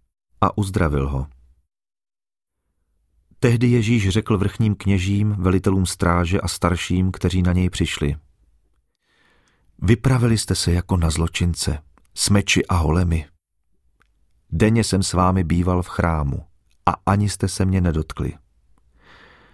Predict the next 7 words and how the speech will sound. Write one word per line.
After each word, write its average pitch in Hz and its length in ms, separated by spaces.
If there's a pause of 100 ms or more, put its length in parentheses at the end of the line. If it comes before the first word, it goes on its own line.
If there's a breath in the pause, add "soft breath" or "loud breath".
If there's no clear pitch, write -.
(420 soft breath)
Ale 82 220
toto - 400
je 98 140
vaše 85 320
chvíle, 73 580 (960)
vláda 82 480
temnoty.“ 73 680